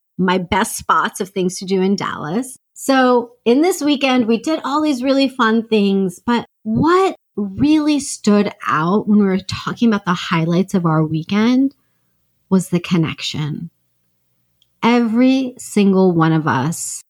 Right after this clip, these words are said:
said, "We needed this." Remember I said that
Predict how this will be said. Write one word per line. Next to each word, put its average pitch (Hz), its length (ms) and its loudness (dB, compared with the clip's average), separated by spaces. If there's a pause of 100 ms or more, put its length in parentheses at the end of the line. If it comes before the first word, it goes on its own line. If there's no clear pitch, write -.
said, 131 580 -4 (320)
"We 190 180 4
needed 160 400 2
this." - 600 -12 (1400)
Remember 269 340 4
I 302 140 2
said 233 320 -2
that 185 280 -2